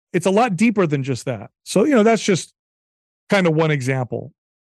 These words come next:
The workout messages, you know, that you need to beat yourself up. You need to work out like crazy. This is what's gonna get results.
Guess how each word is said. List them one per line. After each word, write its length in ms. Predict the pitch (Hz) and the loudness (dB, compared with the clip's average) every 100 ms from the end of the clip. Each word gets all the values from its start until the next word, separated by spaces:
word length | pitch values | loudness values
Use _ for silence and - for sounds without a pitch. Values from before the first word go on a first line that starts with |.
| - | -2
The 120 | 170 | -2
workout 580 | 170 208 202 175 156 - - | 2 0 2 0 0 -4 -6
messages, 720 | 151 135 131 120 107 - _ _ | -4 -4 -6 -8 -10 -14 _ _
you 100 | - | -4
know, 320 | 135 131 131 143 | -2 0 -2 -2
that 320 | 139 135 135 _ | -2 -2 -6 _
you 140 | 160 156 | 4 6
need 180 | 185 160 | 6 4
to 40 | |
beat 240 | 135 196 | 4 4
yourself 460 | 202 180 190 165 - | 4 2 2 0 0
up. 300 | 175 131 - | -2 -2 -4
You 60 | 151 | -2
need 120 | 165 | 0
to 60 | |
work 220 | 156 185 180 | 0 0 -2
out 140 | 170 | -2
like 180 | 165 - | -4 -4
crazy. 420 | - 175 170 135 | -2 0 0 -2
This 180 | 131 135 | -6 -8
is 80 | 165 | -4
what's 160 | 175 | -4
gonna 140 | - 165 | -2 0
get 160 | 170 165 | 0 -2
results. 500 | 143 160 131 - | 0 0 0 -8